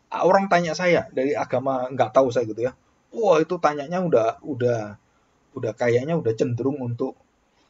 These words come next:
menyudutkan kita gitu kan. Nah, kita harus tahu orang-orang seperti ini, kita harus teliti, harus peka sekali dengan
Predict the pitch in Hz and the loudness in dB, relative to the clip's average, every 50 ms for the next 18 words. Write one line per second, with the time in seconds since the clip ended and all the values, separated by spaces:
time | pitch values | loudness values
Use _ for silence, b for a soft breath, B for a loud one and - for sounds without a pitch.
0 | _ _ - 156 147 147 147 147 - - 120 - 139 135 135 131 190 170 - 139 | _ _ -6 -4 -2 -2 -2 -2 -4 -6 -6 -4 -4 -4 -2 -4 -2 0 0 0
1 | 117 117 117 117 117 151 170 - _ - 123 104 95 92 - - 160 170 226 202 | 0 -2 -4 -4 -4 -6 -6 -10 _ -12 -10 -10 -10 -10 -10 -2 2 4 6 6
2 | 160 147 - - 180 175 160 143 143 135 131 135 135 131 143 135 - 127 120 123 | 4 4 2 2 2 2 2 2 0 -2 -2 -2 -2 -4 -4 -4 -6 -6 -8 -8
3 | 110 104 123 156 170 170 160 151 - 170 170 170 165 170 - 139 101 - - _ | -10 -8 -4 -2 -2 -2 0 -2 -2 -2 0 -2 -2 -2 -4 -6 -6 -8 -12 _
4 | _ _ _ _ _ - - 131 147 135 - - - - _ _ - - - _ | _ _ _ _ _ -4 0 0 0 0 0 -4 -18 -20 _ _ 0 0 0 _
5 | - 170 156 - - - 143 135 120 104 - - _ _ _ _ 147 120 120 120 | -6 -6 -6 -6 -4 0 0 0 0 -2 -6 -12 _ _ _ _ -4 -2 -2 -2